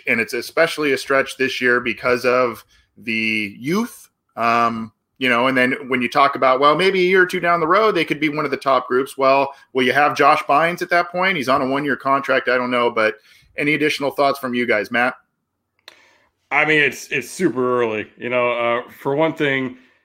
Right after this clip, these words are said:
Speaker 2: there's nobody right now who you're thinking might be a future Bobby Wagner or somebody, you know?
Speaker 1: Right.
Speaker 2: And, and, and I,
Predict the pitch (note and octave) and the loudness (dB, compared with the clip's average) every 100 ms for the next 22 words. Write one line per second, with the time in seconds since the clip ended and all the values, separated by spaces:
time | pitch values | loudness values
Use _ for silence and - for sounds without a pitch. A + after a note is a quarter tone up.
0 | _ _ D#3+ B2 - B2+ D3+ D#3 C#3+ C#3 | _ _ -6 -4 -4 -2 0 0 0 0
1 | C3 A#2 C3 C3+ B2 B2+ C3 B2 B2+ B2 | -2 0 0 0 -2 -2 0 -2 -2 -2
2 | A#2 A#2+ A#2 A2 G#2+ - - C3 B2+ A#2+ | -2 0 -2 -4 -8 -12 -4 -4 -2 -6
3 | A2+ G#2+ A#2 A#2+ B2 A2+ - A#2+ A#2+ A#2 | -4 -2 -2 -2 -2 -2 -2 -6 -2 -2
4 | G#2 A2+ A2 G2+ A2 A2+ G#2+ G#2 F#2+ G#2 | -2 -2 -2 -2 0 0 -2 -4 -6 -8
5 | F#2 F2+ F2+ - G2+ G#2 G#2+ - - A2 | -10 -8 -10 -10 -6 -6 -6 -10 -10 -8
6 | - - G#2+ A2+ A#2 A2+ B2 A#2+ C3+ | -10 -4 -2 -2 -2 -2 0 2 2